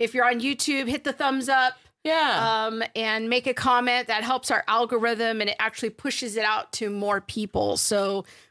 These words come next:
Speaker 1: when you do all those little things, it, it really helps, helps
Speaker 2: Yes.
Speaker 1: us.
Speaker 2: Thank you. And hi, Allison from San Diego. Hey.
Speaker 1: And we wanna, oh, hey, Allison. Allison's in my small group.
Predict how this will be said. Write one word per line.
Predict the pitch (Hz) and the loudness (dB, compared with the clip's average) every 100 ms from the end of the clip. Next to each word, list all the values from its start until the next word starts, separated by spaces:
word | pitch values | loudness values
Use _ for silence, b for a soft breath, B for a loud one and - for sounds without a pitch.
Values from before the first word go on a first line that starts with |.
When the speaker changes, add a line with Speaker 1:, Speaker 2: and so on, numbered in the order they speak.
| - | -6
Speaker 1:
when | 220 | -2
you | 233 | 0
do | 262 | 2
all | 285 262 | 4 4
those | 240 | 2
little | 240 233 | 4 2
things, | - 247 240 220 202 | 0 -2 0 0 -2
it, | 196 - - | -2 -4 -4
it | 202 | -2
really | 196 202 196 | 0 0 0
helps, | 185 175 - - - | 0 -2 -2 -4 -4
helps | 196 277 | -2 2
Speaker 2:
Yes. | 349 | 2
Speaker 1:
us. | 262 - - - - | 0 -2 -4 -6 -2
Speaker 2:
Thank | 254 339 233 | 0 0 0
you. | 233 330 | 0 0
And | - 247 269 | 0 2 2
hi, | 294 269 320 | 2 2 2
Allison | 277 247 254 262 269 302 - | 2 2 2 2 0 0 -4
from | - 220 220 | -2 0 0
San | 277 233 226 | 2 2 2
Diego. | 233 - 214 226 226 240 | 0 -2 0 0 2 2
Hey. | 247 233 262 285 285 285 294 - _ _ _ | 2 2 2 2 0 -2 -6 -14 _ _ _
Speaker 1:
And | 240 262 | 0 2
we | |
wanna, | 269 269 269 247 - | 4 4 4 4 4
oh, | 330 | 2
hey, | 349 381 | 2 4
Allison. | 277 277 277 - 294 320 - | 4 2 0 -2 -2 -2 0
Allison's | 247 277 247 220 | 0 0 -2 -2
in | 214 | -2
my | |
small | 190 220 208 | -2 -2 -2
group. | 196 - | -2 -6